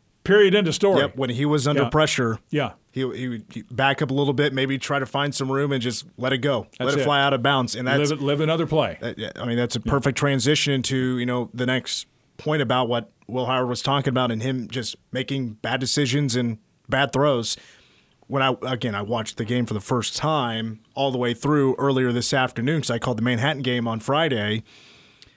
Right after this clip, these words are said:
Speaker 2: I wanted to see the three interceptions for myself. I, I needed to see what happened exactly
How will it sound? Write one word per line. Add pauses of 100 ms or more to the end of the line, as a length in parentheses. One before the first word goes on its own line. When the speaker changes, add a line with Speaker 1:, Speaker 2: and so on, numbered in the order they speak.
(360)
Speaker 2:
I
wanted
to
see
the
three
interceptions
for
myself. (260)
I,
I
needed
to
see
what
happened
exactly